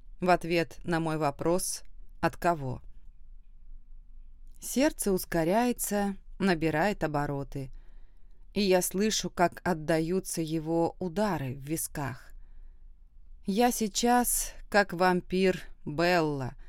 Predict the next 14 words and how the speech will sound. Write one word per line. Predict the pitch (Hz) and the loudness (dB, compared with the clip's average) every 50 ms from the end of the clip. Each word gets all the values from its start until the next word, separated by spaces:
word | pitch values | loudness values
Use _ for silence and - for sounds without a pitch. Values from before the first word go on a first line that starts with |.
| - - - - - - - - - - - | -16 -16 -16 -16 -16 -18 -20 -20 -18 -16 -14
слышу, | - - 180 196 247 285 311 294 - - 277 | -4 0 2 4 6 6 4 4 2 2 2
вижу, | 254 185 180 196 220 196 180 196 202 202 202 | 2 2 2 0 0 2 2 2 2 0 0
чувствую | - - - 170 160 160 - - - 147 151 147 143 | -2 -2 -2 0 -2 -2 -4 -6 -6 -6 -6 -6 -6
то, | - - 156 151 170 202 208 - - | -4 -2 0 0 2 0 0 -4 -8
что | - - - - 165 156 | -10 -10 -4 -2 0 0
не | 156 160 | 0 0
должна. | 156 156 170 190 185 156 143 139 135 127 131 131 - - - - - - - - - - - - - - - - - - - - - - - - - - - - - - | 0 0 0 0 0 -2 -4 -4 -4 -6 -6 -10 -12 -14 -16 -16 -14 -14 -14 -12 -12 -12 -14 -14 -16 -16 -18 -18 -18 -20 -20 -20 -18 -18 -18 -18 -18 -18 -18 -18 -10 -6
В | - 190 202 | -4 0 2
ужасе | 247 262 247 220 240 220 - - 214 214 | 2 4 4 4 2 2 2 0 0 0
втягиваю | - - - 220 214 208 208 180 180 190 180 180 180 180 | 0 -2 2 4 4 4 4 4 2 2 2 2 2 2
шею | 175 - - - 190 180 175 170 170 165 | 2 0 0 2 2 4 4 4 2 0
в | 156 151 | -2 0
воротник | 156 165 151 151 151 151 - 165 160 151 - - | 0 2 2 2 0 0 -2 -4 -4 -4 -4 -4
рубашки, | 143 139 139 143 160 180 226 233 - - - - 220 214 214 208 | -4 -4 0 2 4 4 4 4 2 -4 -2 0 0 0 0 0